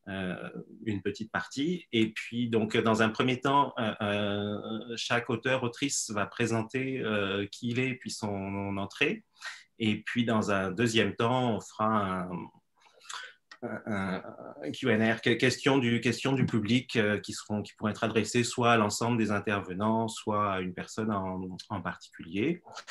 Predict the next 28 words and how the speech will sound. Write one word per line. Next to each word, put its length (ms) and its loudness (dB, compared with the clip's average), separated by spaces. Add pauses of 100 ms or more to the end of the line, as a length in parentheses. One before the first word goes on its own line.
(460)
Et, 240 6
euh, 500 0
donc, 220 -6
sans 160 -2
plus 240 -4
attendre, 720 2
je 160 -2
vais 300 2
passer 420 -4
la 120 -2
parole 680 -2
à, 500 -4 (480)
à 80 -12
celui 320 -8
qui 140 -10
a 60 -4
dirigé, 760 0
euh, 920 -2
cet 220 -4
ouvrage. 300 4
Si, 120 4
en-, 120 6
en-, 340 0
encore 300 0
un 100 4
mot, 220 4 (360)
euh, 220 4
euh, 640 2